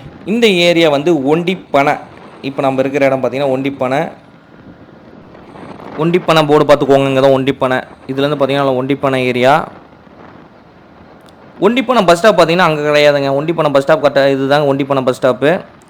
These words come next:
இவ்வளோ தூரம் தாண்டி இங்க தான் பார்த்தீங்கன்னா ஒண்டிப்பனை பஸ் ஸ்டாப் இருக்கு. ஒண்டிப்பனை தாண்டோன்னே பார்த்தீங்கன்னா உடனே ஒண்டி கடை வருங்க. அதெல்லாம் பக்கத்து பக்கத்துலேயே இருக்கு. ஒண்டிப்பனை, ஒண்டிக்கடை,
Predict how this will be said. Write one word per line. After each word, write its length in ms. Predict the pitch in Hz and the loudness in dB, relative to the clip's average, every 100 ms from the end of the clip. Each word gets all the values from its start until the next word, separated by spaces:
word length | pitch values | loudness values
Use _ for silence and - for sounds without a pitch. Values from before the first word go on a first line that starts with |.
| - | -8
இவ்வளோ 200 | 131 135 | -2 0
தூரம் 200 | 156 147 | 0 2
தாண்டி 220 | 139 143 | 0 0
இங்க 200 | 135 135 | -2 2
தான் 180 | 139 139 | 2 2
பார்த்தீங்கன்னா 200 | 135 139 | 0 0
ஒண்டிப்பனை 360 | 135 131 135 | 0 -2 -2
பஸ் 100 | 127 | -2
ஸ்டாப் 220 | 123 131 123 | 0 0 0
இருக்கு. 340 | 120 147 180 - - - - - - | -2 -2 -2 -8 -20 -20 -20 -12 0
ஒண்டிப்பனை 380 | 185 220 202 185 | 2 2 2 2
தாண்டோன்னே 360 | 156 160 160 | 2 2 2
பார்த்தீங்கன்னா 200 | 147 151 | 0 0
உடனே 240 | 143 151 139 | 0 2 0
ஒண்டி 200 | 139 139 | 0 0
கடை 180 | 131 | 2
வருங்க. 340 | 131 127 127 123 | 2 2 -2 -4
அதெல்லாம் 240 | 120 135 | -2 -2
பக்கத்து 320 | 135 131 127 123 | 0 -2 0 -2
பக்கத்துலேயே 160 | 131 | 0
இருக்கு. 200 | 127 120 | 0 0
ஒண்டிப்பனை, 640 | 127 135 135 131 127 131 | -2 -2 -4 -2 -2 -2
ஒண்டிக்கடை, 640 | 123 127 127 - 123 127 | -2 -4 -4 0 2 2